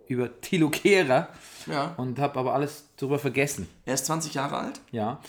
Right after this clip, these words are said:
Speaker 2: Und ich glaube, es war so sein erstes, also es war nicht
Speaker 1: Nee, er hat
Speaker 2: höchstens
Speaker 1: in, er hat in der
Speaker 2: zehntes oder zwölftes Bundesligaspiel.
Speaker 1: Ja, genau. Er hat in der Hinrin-,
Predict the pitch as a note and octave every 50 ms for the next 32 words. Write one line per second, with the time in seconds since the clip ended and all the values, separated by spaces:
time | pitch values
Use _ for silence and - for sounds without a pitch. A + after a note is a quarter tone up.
0 | - - - - - - - C#3 D3 - D#3 D3+ E3 D#3+ D3+ D3+ D#3 D3 D3+ D3
1 | D3+ D3+ D3+ D3+ F2+ C3 D3+ D3 - - - - - - - - - C3+ C3+ C#3+
2 | C#3 - - D3 D#3 E3 F3+ G#3 - - - - - - D#3 D#3 F#3+ E3+ F3 F3
3 | E3+ F3 D#3+ D#3+ D#3+ D#3 D#3+ D#3 D3 F#3+ G#3+ A3 - - F#3+ - D#3+ - F3+ E3+
4 | E3+ E3 D3+ - E3 D#3+ D#3 C3+ - G#2+ G#2 F#2+ - - B2+ C3 B2 A#2+ A#2 G2+
5 | F2+ F2 G#2 G#2+ C3 C3 C3 B2+ D3 D3+ D3 C#3+ C#3+ C#3+